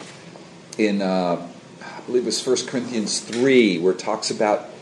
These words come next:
you are the field and the leaders of the church are those that are working the field. You are the building, the leaders of the church are those that are building the building.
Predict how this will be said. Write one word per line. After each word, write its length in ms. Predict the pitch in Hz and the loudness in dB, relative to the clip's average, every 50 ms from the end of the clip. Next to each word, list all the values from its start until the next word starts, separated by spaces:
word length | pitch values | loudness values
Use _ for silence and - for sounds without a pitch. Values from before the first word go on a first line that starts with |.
| - | -8
you 200 | 113 123 139 131 | 0 2 6 6
are 60 | 127 117 | 8 6
the 100 | 120 - | 6 4
field 680 | - - - 135 135 131 135 131 127 127 131 127 - - - - - - | 0 -4 -4 -2 2 6 6 8 8 8 6 4 2 -6 -14 -16 -10 -6
and 100 | - 110 | -2 0
the 60 | 107 101 | 0 0
leaders 380 | 104 117 127 127 131 120 127 | 2 2 2 2 2 0 -2
of 80 | 131 98 | -2 -4
the 80 | 110 | -4
church 440 | - - - - 131 120 117 120 - | -4 -2 0 2 4 2 2 2 0
are 80 | 113 98 | -2 2
those 300 | 95 117 117 120 117 117 | 8 8 8 8 8 4
that 100 | 110 107 | 2 0
are 60 | 95 | 4
working 320 | 101 113 110 110 120 110 | 4 4 2 2 0 -4
the 60 | 101 95 | -4 -4
field. 320 | - - 120 110 101 107 | -4 2 4 4 4 4
You 100 | 120 120 | 2 0
are 60 | 117 | 0
the 80 | 117 117 | 0 0
building, 500 | 110 - 131 127 123 120 120 127 123 110 | 0 6 8 8 8 8 6 2 2 0
the 60 | 104 | 0
leaders 320 | 104 123 123 123 120 - | 0 0 0 0 -2 -2
of 60 | 113 107 | -4 -4
the 60 | - | -4
church 280 | - 120 110 107 104 | -2 -2 -2 -2 -2
are 20 | 104 | -2
those 280 | 104 113 113 110 104 | 0 2 2 0 0
that 80 | 110 95 | -2 -4
are 40 | 95 | -4
building 400 | 95 113 107 107 107 110 104 101 | 0 4 4 4 4 2 0 -4
the 60 | 95 | -2
building. 400 | 90 104 98 98 95 92 78 | 0 0 0 0 0 -2 -6